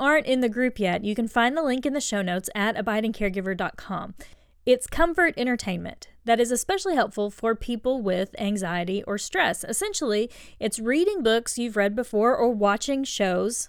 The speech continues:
slash movies that you've seen before. There's no anxiety or stress because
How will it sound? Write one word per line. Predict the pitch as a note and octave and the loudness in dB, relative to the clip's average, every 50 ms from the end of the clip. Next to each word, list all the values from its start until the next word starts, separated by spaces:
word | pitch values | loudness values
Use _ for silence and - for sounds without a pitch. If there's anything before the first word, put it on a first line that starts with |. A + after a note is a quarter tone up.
| _ - | _ -8
slash | - - G#3+ F#3+ A#3+ D4 - - | -6 -4 -2 0 0 0 -2 -2
movies | G#3+ F#3+ F#3 G#3 A3+ A3+ - | -2 -2 0 -2 -2 -4 -2
that | G3+ G3+ G3+ G3 | -2 0 0 0
you've | A#3 C4 B3 | 0 -2 -2
seen | - - D#4 F#4+ A4+ A4+ | -4 -4 -4 -4 -4 -2
before. | F#4 C#4 - - G#3 - - - - - - - - _ - - - - - | -2 -2 -2 -2 -4 -6 -6 -8 -10 -16 -20 -20 -20 _ -20 -20 -16 -6 -2
There's | B3 B3+ B3 C4 | 0 0 2 2
no | C4+ D4+ F4 F#4+ - | 4 4 4 2 2
anxiety | - C#4 C#4+ C4+ A3+ - B3 A#3 C4 D4+ E4 D#4+ D#4 C#4 - | 0 0 -2 -2 -2 0 0 0 2 2 0 0 -2 -2 -4
or | - G#3 | -4 -6
stress | G3+ - - - C4+ C#4+ D4+ C#4+ B3+ - - | -6 -8 -10 -6 -4 -2 -2 -2 -2 -4 -6
because | - B3 A#3 - - - D4+ D#4 D4+ C4+ B3+ B3+ B3 | -6 -8 -8 -8 -6 -4 -2 0 0 0 0 -2 -4